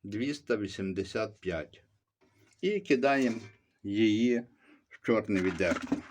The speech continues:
Беремо друге нутринятко.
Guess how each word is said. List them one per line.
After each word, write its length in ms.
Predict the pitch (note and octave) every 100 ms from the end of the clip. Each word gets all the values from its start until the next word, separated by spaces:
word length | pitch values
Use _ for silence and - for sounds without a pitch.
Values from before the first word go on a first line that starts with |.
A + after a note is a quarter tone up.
| - - - - - _ _ _ - - -
Беремо 380 | C3 G3 F3+ C#3+
друге 360 | C#3 D#3+ C#3
нутринятко. 920 | B2+ B2+ A#2+ A#2+ A#2 A2 G#2 - G2